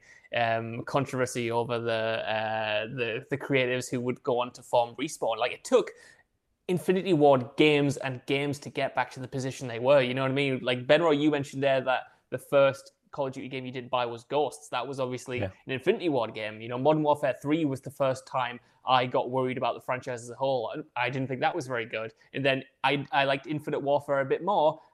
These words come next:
Speaker 1: but even then, that didn't spawn a sub-series like Activision wanted, and it took them right until the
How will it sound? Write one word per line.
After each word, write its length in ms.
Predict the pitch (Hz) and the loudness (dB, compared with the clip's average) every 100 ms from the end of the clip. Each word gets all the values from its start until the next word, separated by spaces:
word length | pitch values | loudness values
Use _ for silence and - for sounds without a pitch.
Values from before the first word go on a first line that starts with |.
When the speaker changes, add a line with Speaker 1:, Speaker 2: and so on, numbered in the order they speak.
| _ - | _ -4
Speaker 1:
but 160 | 151 | -2
even 260 | 156 143 143 | -2 -2 0
then, 380 | 147 147 135 127 | -2 -2 -4 0
that 300 | 135 123 123 | 0 0 -2
didn't 240 | 139 131 | -4 -4
spawn 300 | - - 135 | -6 -4 -4
a 60 | 117 | -4
sub-series 480 | - 135 - 131 123 | -6 -6 -6 -6 -4
like 160 | 123 | -6
Activision 440 | - - 131 123 127 | -6 -8 -10 -8 -6
wanted, 260 | 135 143 131 | -6 -6 -6
and 80 | 127 | -6
it 160 | 120 | -6
took 200 | - 202 | -4 -2
them 220 | - 143 135 | 0 0 2
right 260 | 147 139 | 0 0
until 600 | 143 131 - 170 127 117 - _ _ | -6 -6 0 2 2 -2 -8 _ _
the 280 | 139 127 123 | 0 2 2